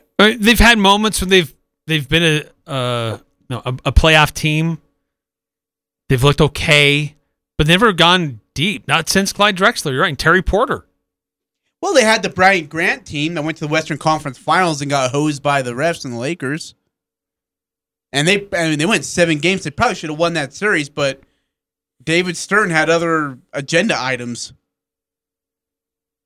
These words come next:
Speaker 2: You'll never convince me that the refs were not a part of that series.
Speaker 1: Uh, I, there were some very shady calls in that series.
Speaker 2: Some?
Speaker 1: I agree.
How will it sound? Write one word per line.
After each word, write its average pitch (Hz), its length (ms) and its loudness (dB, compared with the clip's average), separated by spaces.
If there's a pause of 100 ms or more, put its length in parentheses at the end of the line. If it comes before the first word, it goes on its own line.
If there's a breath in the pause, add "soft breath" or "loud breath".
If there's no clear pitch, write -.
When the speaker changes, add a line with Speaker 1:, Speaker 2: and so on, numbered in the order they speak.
(260)
Speaker 2:
You'll 170 160 -2
never 190 320 2
convince 170 480 -4
me 147 80 -4
that 135 200 -6
the 127 120 -4
refs 139 320 -4
were 139 80 -6
not 135 120 2
a 127 60 -4
part 127 260 -6
of 113 60 -14
that 117 180 -8
series. 107 520 -10 (280)
Speaker 1:
Uh, 101 600 -2
I, 117 100 -4 (140)
there 127 160 -2
were 117 240 0
some 113 280 -6
very 110 280 -4
shady 104 560 -6 (640)
calls 104 500 -4
in 113 120 -20
that 101 100 -18
series. 135 460 -4
Speaker 2:
Some? 190 120 -14
Speaker 1:
I 113 100 -10
agree. 107 360 -6